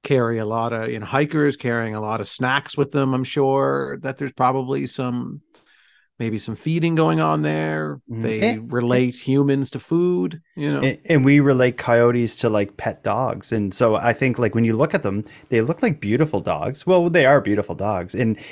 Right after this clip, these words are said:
Speaker 2: it
Speaker 1: Oh,
Speaker 2: makes
Speaker 1: yeah.
Speaker 2: you, like, I could see why someone may throw them some food and look at them and all this stuff. Like, it's, it, they're, they're not like your pet dogs, though. These are pretty vicious animals. And if you're a small person and one of those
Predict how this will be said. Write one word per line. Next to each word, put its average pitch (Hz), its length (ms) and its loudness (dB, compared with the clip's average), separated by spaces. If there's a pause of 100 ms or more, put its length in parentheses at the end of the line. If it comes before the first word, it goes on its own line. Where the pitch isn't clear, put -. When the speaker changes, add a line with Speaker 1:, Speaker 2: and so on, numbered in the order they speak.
Speaker 2:
it 147 120 4
Speaker 1:
Oh, - 20 0
Speaker 2:
makes 156 280 4
Speaker 1:
yeah. 131 140 0
Speaker 2:
you, 143 100 0
like, 147 220 2
I 147 100 4
could 139 180 0
see 143 200 4
why 135 220 6
someone 123 360 2
may 120 200 2
throw 123 260 0
them 123 140 -2
some 120 180 -4
food 147 460 2
and 101 280 0 (840)
look 131 220 0
at 151 60 0
them 143 240 4
and 117 300 0
all 131 180 2
this 127 160 -2
stuff. 135 340 -4
Like, 123 200 0
it's, - 440 -8
it, 131 540 -4 (380)
they're, 151 220 6
they're 143 160 4
not 131 560 2 (460)
like 123 300 2
your 110 100 2
pet - 340 -4
dogs, 101 380 0
though. 87 140 -8
These 120 260 -4
are 98 380 -2 (420)
pretty 208 340 -4
vicious 110 580 0
animals. 113 720 -4 (360)
And 107 80 0
if 98 80 -2
you're 175 140 2
a 240 60 0
small 170 340 -4
person 160 500 -2
and 82 140 -6
one 120 140 2
of 117 80 0
those 113 480 0